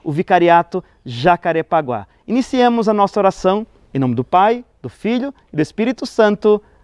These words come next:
Amém. Vinde, Espírito Santo, e enchei os corações dos vossos fiéis, e acendei neles o fogo do vosso amor. Enviai, Senhor, o vosso Santo Espírito, e tudo será criado, e renovareis a face da terra.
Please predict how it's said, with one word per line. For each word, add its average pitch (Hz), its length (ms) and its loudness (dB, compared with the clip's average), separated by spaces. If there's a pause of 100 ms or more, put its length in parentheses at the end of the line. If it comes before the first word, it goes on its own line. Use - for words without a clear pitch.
(140)
Amém. 123 420 0 (580)
Vinde, 220 340 2
Espírito 220 480 -2
Santo, 135 500 -4 (320)
e 156 140 4
enchei 185 400 2
os 196 120 -4
corações 214 680 2
dos 165 140 -2
vossos 147 420 -2
fiéis, 123 440 -4 (460)
e 165 120 4
acendei 185 420 2
neles 185 340 2
o 175 60 -4
fogo 208 400 0
do 175 100 -2
vosso 151 360 -2
amor. 123 280 -6 (500)
Enviai, 175 420 4
Senhor, 208 420 2
o 202 60 2
vosso 196 340 2
Santo 208 320 -4
Espírito, 196 640 -2 (180)
e 160 80 0
tudo 262 400 2
será 214 280 4
criado, 123 480 0 (320)
e 127 60 -10
renovareis 160 640 4
a 240 80 2
face 175 380 2
da 170 120 -2
terra. 117 380 -6